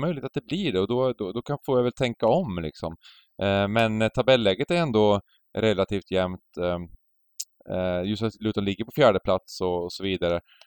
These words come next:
Jag är inte säker på att det blir så överstreckat bara. Och jag tycker att Burnley kanske är så pass bra. De är ligans bästa lag. Och, eh, eh, vi såg ju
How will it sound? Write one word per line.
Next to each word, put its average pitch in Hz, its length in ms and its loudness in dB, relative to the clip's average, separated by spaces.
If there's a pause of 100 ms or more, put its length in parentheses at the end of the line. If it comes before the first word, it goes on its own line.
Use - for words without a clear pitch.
(160)
Jag - 60 -10
är 113 40 -2
inte - 160 -12
säker 135 200 -4
på 135 80 -4
att - 80 -6
det - 180 -10
blir 170 180 -6
så 98 380 0
överstreckat 90 540 -4
bara. 90 240 0
Och 98 500 0
jag 98 120 -2 (160)
tycker - 240 -4
att - 180 -10
Burnley 101 440 2
kanske 110 400 -4
är 110 260 0
så - 220 -4 (100)
pass 95 200 -2 (140)
bra. 127 220 4
De 113 220 -4
är 139 400 0
ligans 95 360 0
bästa 92 280 -2
lag. 82 240 0 (580)
Och, - 420 -4
eh, 92 240 4 (920)
eh, 82 420 -8 (100)
vi 123 80 -4
såg 120 460 4
ju 139 120 4